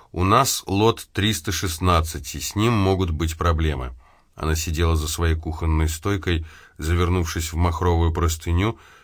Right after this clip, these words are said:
и на её бритой голове до сих пор дрожали капли воды из душа. «Хороша девка», — думал я. «Вот почему бы ей не найти себе надёжного, красивого мужика,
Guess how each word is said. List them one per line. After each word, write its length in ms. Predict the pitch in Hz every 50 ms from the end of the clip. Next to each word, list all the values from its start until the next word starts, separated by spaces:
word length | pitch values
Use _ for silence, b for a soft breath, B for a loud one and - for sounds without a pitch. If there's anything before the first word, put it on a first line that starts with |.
| B B -
и 100 | 76 82
на 100 | 85 90
её 240 | 92 92 95 95
бритой 380 | 87 76 98 95 90 80 87 82
голове 420 | 78 85 85 82 82 85 92 104
до 140 | 104 90 85
сих 240 | 80 - - - -
пор 240 | - - 92 87 82
дрожали 520 | 78 87 85 78 76 82 85 80 82 80
капли 340 | 80 87 82 82 85 80 80
воды 340 | 78 78 78 76 73 80 80
из 160 | 80 76 71
душа. 340 | 71 76 62 - - - - - - _ _ _ B B B B B B B B B B B B B B B
«Хороша 600 | - - - 95 85 85 80 80 - - 135 147
девка», — 480 | 123 95 98 107 98 82 80 - - 87
думал 300 | 76 80 80 78 73 69
я. 300 | 69 69 71 69 64 62 - - - _ _ -
«Вот 260 | - 80 98 87 -
почему 460 | - 110 95 - - 123 135 165 175 147
бы 140 | 127 120
ей 120 | 117 110 104
не 140 | 101 101 98
найти 360 | 95 98 98 85 - - 131
себе 260 | - - 95 90 95
надёжного, 640 | 90 87 85 82 80 101 131 127 101 104 98 95 90
красивого 640 | 80 90 90 87 85 - - 120 113 104 98 95 92
мужика, 600 | 90 90 82 87 85 80 - 85 82 76 69 B